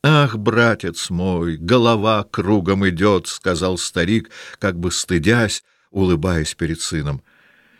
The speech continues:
«Хоть вот ты бы помог. Надо ведь ещё песенников. Музыка у меня есть. Да цыган, что ли, позвать?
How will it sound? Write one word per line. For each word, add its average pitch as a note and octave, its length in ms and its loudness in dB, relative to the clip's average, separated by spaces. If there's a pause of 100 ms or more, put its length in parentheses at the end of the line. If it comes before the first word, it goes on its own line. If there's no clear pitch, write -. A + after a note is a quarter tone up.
(280)
«Хоть E3+ 180 4
вот E3 340 2
ты F#3+ 220 4
бы E3 100 6
помог. C3 880 -2 (480)
Надо D3 220 4
ведь C#3 120 4
ещё C3 320 2
песенников. D#3 1400 2 (420)
Музыка C3 520 6
у G2 140 2
меня F2 240 2
есть. C#3+ 760 0 (560)
Да G2 140 2
цыган, C3 520 2
что - 280 -2
ли, D3+ 80 -2
позвать? A#2+ 800 -8